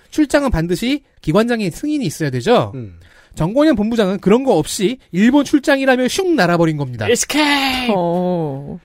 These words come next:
Speaker 1: 직원 네 명도 같이 갔는데, 어, 본부장은 일주일 후인 종합감사에도 출석을 하지 않았고,
Speaker 2: 음.
Speaker 1: 그래서 종합감사에서 홍익표 의원은 직원들의 경우 강압에 의해 나갔다면 본부장의 죄목이 하나 더 늘어나는 거라고 지적을 했습니다.
Speaker 3: 음.
Speaker 2: 그렇습니다.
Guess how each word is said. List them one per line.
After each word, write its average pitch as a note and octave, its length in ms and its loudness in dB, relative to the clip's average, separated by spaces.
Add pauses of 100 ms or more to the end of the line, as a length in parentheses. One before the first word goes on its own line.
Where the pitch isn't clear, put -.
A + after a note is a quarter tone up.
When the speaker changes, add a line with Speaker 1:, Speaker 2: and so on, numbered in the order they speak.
(120)
Speaker 1:
직원 B3+ 300 2
네 E3+ 100 2
명도 A#3+ 180 -4
같이 F#3 240 -4
갔는데, F#3 460 0 (600)
어, F3+ 180 -8
본부장은 A3+ 440 0
일주일 C#4 520 0
후인 A#3+ 240 -2
종합감사에도 F3+ 640 0
출석을 A#3+ 400 0
하지 F3+ 160 2
않았고, D3+ 440 -2 (100)
Speaker 2:
음. G#2 120 -16 (160)
Speaker 1:
그래서 E3+ 240 0
종합감사에서 E3+ 600 0
홍익표 A#3+ 340 -4
의원은 D3 460 -2 (240)
직원들의 A3+ 500 0
경우 F3 240 -4
강압에 D#3+ 400 0
의해 E3 240 2
나갔다면 D3 600 -2
본부장의 F#3 440 0
죄목이 D#3+ 340 0
하나 A3 200 0
더 F3+ 180 2
늘어나는 G3 400 2
거라고 E3 240 2
지적을 C#3 320 -2
했습니다. B2 380 -6
Speaker 3:
음. D3+ 1000 -6 (300)
Speaker 2:
그렇습니다. F#2+ 540 -10